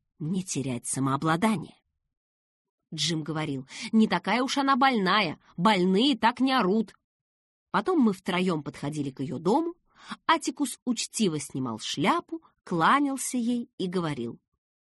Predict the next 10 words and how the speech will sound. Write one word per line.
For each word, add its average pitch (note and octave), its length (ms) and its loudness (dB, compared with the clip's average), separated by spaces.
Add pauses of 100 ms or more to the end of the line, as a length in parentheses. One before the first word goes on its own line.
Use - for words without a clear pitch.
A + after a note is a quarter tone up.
(320)
«Добрый F#3+ 420 2
вечер, C4+ 340 0
миссис E3+ 340 0
Дюбос. C3 540 -6 (500)
Вы F3 200 0
сегодня F#3+ 440 0
выглядите F3+ 800 0 (280)
прямо F3 440 2
как F#3 260 -2
картинка». - 800 -2